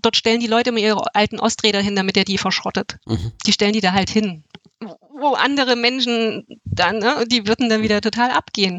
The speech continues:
Speaker 2: Mhm.
Speaker 1: Und dann haben, hab ich mit dem noch ein bisschen geredet und gesagt, „Oh, wie sieht's denn aus?“ Und er sagte, „Na, ruf dort mal an.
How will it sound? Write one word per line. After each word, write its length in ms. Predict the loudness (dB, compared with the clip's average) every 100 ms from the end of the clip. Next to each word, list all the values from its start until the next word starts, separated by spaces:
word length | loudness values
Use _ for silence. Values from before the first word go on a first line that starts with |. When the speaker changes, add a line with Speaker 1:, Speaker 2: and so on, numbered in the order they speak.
| -6 -4
Speaker 2:
Mhm. 100 | -2 -4 -4
Speaker 1:
Und 100 | 0
dann 200 | 0 2
haben, 240 | 0 -2 -4 0
hab 160 | 0
ich 100 | 2
mit 140 | 0 2
dem 120 | 0
noch 100 | 0
ein 60 | 0
bisschen 200 | -2 0
geredet 560 | 0 2 2 0 0
und 180 | -4 -2
gesagt, 340 | -2 0 0
„Oh, 100 | 0
wie 60 | 0
sieht's 200 | -2 -2
denn 180 | -2 0
aus?“ 320 | 2 2 0
Und 100 | 0
er 80 | -2
sagte, 260 | -2 0 2
„Na, 140 | 2
ruf 160 | 0 0
dort 160 | 0
mal 100 | 2
an. 180 | 0 0